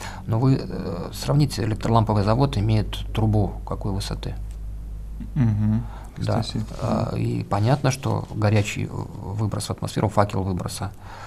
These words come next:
Speaker 1: он действительно будет распространяться высоко в атмосфере, и дальше будет идти рассеивание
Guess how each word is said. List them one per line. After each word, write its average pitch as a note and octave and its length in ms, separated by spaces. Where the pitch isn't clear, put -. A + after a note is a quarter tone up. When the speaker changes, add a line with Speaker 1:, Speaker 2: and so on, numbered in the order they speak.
Speaker 1:
он G#2+ 100
действительно C3+ 320
будет A#2 180
распространяться G#2+ 520
высоко A2 520
в F2+ 60
атмосфере, - 480
и - 40
дальше G#2 320
будет G2 180
идти G#2 160
рассеивание F#2+ 680